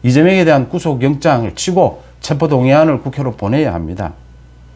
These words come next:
이 이야기를 지금 주호영이 하고 있는 겁니다.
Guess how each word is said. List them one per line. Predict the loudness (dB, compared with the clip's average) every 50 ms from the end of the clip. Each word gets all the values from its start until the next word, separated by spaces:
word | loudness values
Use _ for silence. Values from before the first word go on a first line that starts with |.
| -20 -20 -20 -20 -20 -20 -20 -20 -12 0
이 | 2 4 6 6
이야기를 | 6 6 4 4 2 0 -2 -4 -6
지금 | -6 -6 -6 -4 -6 -6 -10 -14 _ _ _ _ -20
주호영이 | -10 -4 -2 0 2 2 4 4 2 2
하고 | 0 0 -2 0 0 -2
있는 | -4 -4 -4 -6 -6
겁니다. | -8 -8 -10 -10 -10 -10 -12